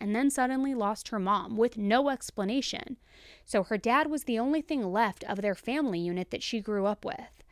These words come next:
And then now you have her dealing with the fact that her dad, who she trusted and who promised wouldn't get remarried,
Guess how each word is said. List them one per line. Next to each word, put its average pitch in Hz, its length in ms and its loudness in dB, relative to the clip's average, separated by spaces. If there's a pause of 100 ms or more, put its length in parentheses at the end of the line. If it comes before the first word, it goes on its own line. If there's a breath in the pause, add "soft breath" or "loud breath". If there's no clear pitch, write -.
(320 soft breath)
And 214 160 0
then 208 180 2
now 233 500 0 (120)
you 233 100 0
have 214 200 -2
her 240 120 -2
dealing 247 400 -2
with 254 140 -4
the 226 60 -4
fact 233 320 -2
that 220 140 -4
her 208 140 -4
dad, 196 460 0 (220 loud breath)
who 247 120 2
she 226 180 -2
trusted 196 600 0
and 202 180 -2
who 202 100 -4
promised 240 560 -2
wouldn't 185 320 -2
get 180 240 -4
remarried, 196 680 -2